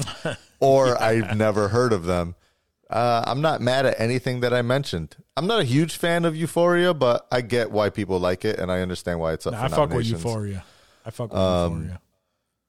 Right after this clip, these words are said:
Speaker 2: uh,
Speaker 1: It's wild. It's definitely a,
Speaker 2: it's
Speaker 1: a,
Speaker 2: wild,
Speaker 1: a
Speaker 2: yeah.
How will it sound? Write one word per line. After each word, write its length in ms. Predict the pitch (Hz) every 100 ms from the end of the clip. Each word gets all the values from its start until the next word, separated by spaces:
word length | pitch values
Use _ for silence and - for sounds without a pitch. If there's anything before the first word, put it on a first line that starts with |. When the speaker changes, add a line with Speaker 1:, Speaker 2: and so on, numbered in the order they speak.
| _ _ _ _ _ _ -
Speaker 2:
uh, 500 | - 50 50 50 50
Speaker 1:
It's 140 | 165 -
wild. 400 | 160 143 113 113
It's 220 | 147 -
definitely 600 | 170 170 160 151 143 135
a, 60 | 123
Speaker 2:
it's 140 | 101
Speaker 1:
a, 100 | 123
Speaker 2:
wild, 300 | 85 78 95
Speaker 1:
a 40 | 87
Speaker 2:
yeah. 180 | 80